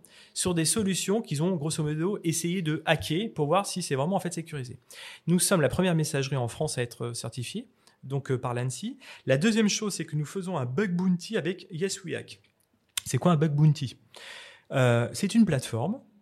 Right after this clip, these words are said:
euh, qui, euh, comment dire, administrée par,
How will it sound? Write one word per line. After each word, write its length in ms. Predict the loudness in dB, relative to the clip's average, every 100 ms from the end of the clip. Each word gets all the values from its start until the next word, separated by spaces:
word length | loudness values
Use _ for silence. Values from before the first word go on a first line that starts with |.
| _ _ _ -4
euh, 120 | -4
qui, 400 | -2 -2 0 2
euh, 180 | 2 0
comment 260 | -2 -4
dire, 160 | -2 0
administrée 920 | 4 8 8 6 2 -4 -4 -4 -6 -2
par, 400 | 0 2 0